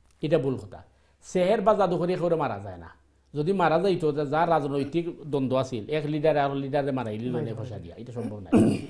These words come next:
Speaker 1: এটা গুজব, এটা কিচ্ছু নাই।
Speaker 2: জি।
Speaker 1: তবে সেহেরের প্রতিক্রিয়া যেটা, রসুল করিম সাল্লাল্লাহু আলাইহি ওয়াসাল্লামের সেহের করা হইছিল,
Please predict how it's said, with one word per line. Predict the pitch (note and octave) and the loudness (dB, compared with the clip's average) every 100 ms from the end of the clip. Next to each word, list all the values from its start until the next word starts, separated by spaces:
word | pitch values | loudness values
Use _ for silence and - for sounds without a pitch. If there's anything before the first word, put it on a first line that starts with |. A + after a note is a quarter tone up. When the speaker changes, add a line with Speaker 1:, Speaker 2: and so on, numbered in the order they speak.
| - | -8
Speaker 1:
এটা | C#3+ E3 | 0 2
গুজব, | D3+ C#3 C3+ C3 - | 2 0 0 -2 -4
এটা | C3 B2+ | -6 -6
কিচ্ছু | - - | -6 -12
নাই। | G#2 G2+ - _ D3+ | -12 -14 -20 _ -14
Speaker 2:
জি। | C#3+ | 2
Speaker 1:
তবে | E3+ F3 | 4 6
সেহেরের | F3 E3+ E3+ F#3+ G#3 | 4 2 2 2 0
প্রতিক্রিয়া | - G3+ G#3+ G#3 G#3 G#3+ | 0 -2 -2 -4 2 2
যেটা, | D#3+ A2 G2+ - - _ _ - | 2 -4 -8 -12 -14 _ _ -4
রসুল | D3 - G#3+ G#3+ | -4 0 4 4
করিম | G#3 G3+ | 4 0
সাল্লাল্লাহু | G3+ F#3+ F3+ F3 F3 F3 | 0 0 0 0 4 4
আলাইহি | E3 | 4
ওয়াসাল্লামের | F3 E3 | 0 0
সেহের | D#3 C3+ D3+ | -2 0 -2
করা | - C3 | 0 -4
হইছিল, | G#2 G2 G#2+ | -4 -6 -10